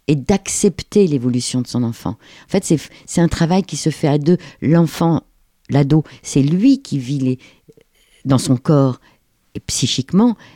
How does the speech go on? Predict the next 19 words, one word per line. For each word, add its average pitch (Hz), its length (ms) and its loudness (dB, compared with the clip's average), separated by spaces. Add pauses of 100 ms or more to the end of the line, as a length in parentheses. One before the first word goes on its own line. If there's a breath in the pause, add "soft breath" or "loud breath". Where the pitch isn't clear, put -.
(140 soft breath)
mais 170 340 4
le 165 160 4
parent 165 640 0 (160 soft breath)
vit 147 340 0
aussi 254 480 2
quelque 127 340 -2
chose. 113 460 0 (280 loud breath)
Et 131 100 2
donc, 185 340 0 (380 soft breath)
vit 139 240 0
au 147 60 2
quel-, 143 200 -2 (220)
c'est - 160 -14
quelque 156 260 -2
chose 196 380 -2
de 147 160 -2 (420 soft breath)
perte 233 300 0 (520)
du 160 140 -8
petit, - 680 -2